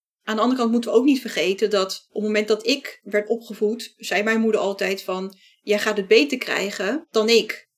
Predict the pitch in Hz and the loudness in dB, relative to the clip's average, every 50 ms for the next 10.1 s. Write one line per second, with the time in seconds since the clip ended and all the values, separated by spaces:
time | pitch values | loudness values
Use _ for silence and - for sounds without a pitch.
0 | _ _ _ - 196 196 190 - - 220 214 208 - 226 208 214 214 208 - 254 | _ _ _ -14 -14 -14 -14 -8 -2 -2 -2 0 2 2 2 2 2 2 2 2
1 | 262 254 226 214 - 226 247 262 254 - 226 - - 214 196 170 180 185 190 214 | 4 4 2 2 4 4 4 4 4 2 0 -2 -2 0 0 0 0 0 0 0
2 | 240 - 208 202 202 208 - 208 220 214 - 214 - 196 190 190 190 190 185 - | 0 0 -2 -4 -4 -4 -4 -4 -4 -6 -4 -2 0 0 2 0 0 -2 -2 -2
3 | 214 208 - - - - - _ _ _ _ _ _ _ _ _ _ _ _ 196 | -2 -2 -4 -8 -12 -12 -14 _ _ _ _ _ _ _ _ _ _ _ _ -2
4 | 190 247 285 349 311 - - - - - - 160 - - 208 202 190 208 190 185 | 2 2 4 4 2 0 0 -2 -4 -4 -4 -6 -6 -4 -4 -2 0 2 2 2
5 | 190 190 - 226 226 233 233 220 220 214 208 208 208 190 190 190 175 180 - - | 2 2 0 0 0 0 0 0 2 2 4 4 4 2 2 2 -2 -4 -10 -8
6 | - 202 190 190 - 214 - 233 220 208 208 214 214 202 196 190 190 202 208 240 | -6 -4 -4 -4 -4 -4 -2 -2 0 0 0 0 0 0 -2 0 2 2 4 4
7 | 254 233 208 175 170 175 175 175 - - 185 185 185 180 185 - - 147 120 190 | 2 2 0 0 -2 -4 -8 -6 -2 -2 0 0 -2 -4 -6 -8 -8 -8 -6 -6
8 | 240 - - - - - 165 185 185 185 185 - - 190 190 208 208 196 185 185 | -6 -6 -6 -8 -6 -6 -6 -4 -4 -4 -6 -8 -6 -2 2 2 2 2 0 -2
9 | - 185 185 185 185 185 190 190 - - 196 196 202 202 - - 208 190 190 190 | -2 -2 -2 -2 -2 -2 -4 -2 0 2 2 4 2 0 0 -2 0 0 0 -2
10 | 190 185 | -6 -8